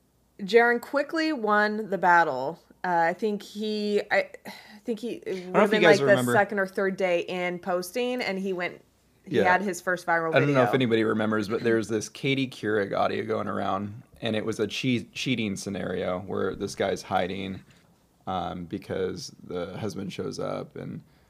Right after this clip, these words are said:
Speaker 2: uh, a-, anyways, you gotta look it up. But Ma-, Maggie goes, "I got this perfect audio for you,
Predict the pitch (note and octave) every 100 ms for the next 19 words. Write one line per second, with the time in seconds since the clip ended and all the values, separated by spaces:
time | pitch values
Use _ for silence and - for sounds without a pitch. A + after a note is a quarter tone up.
0 | _ _ _ _ _ - - - - -
1 | - G2 B2 G#2 F#2+ F#2 A2+ G#2+ - -
2 | - F#2+ G#2 B2+ G2+ - - - D3 C#3+
3 | C#3+ - D3 C#3+ C#3+ C3 A#2+ A2 A#2+ A2
4 | A2 B2+ B2+ G#2+ F#2+ C#3+ C3+ G2+ A#2+ C3+
5 | A2+ G2+ - G#2+ G2+ G2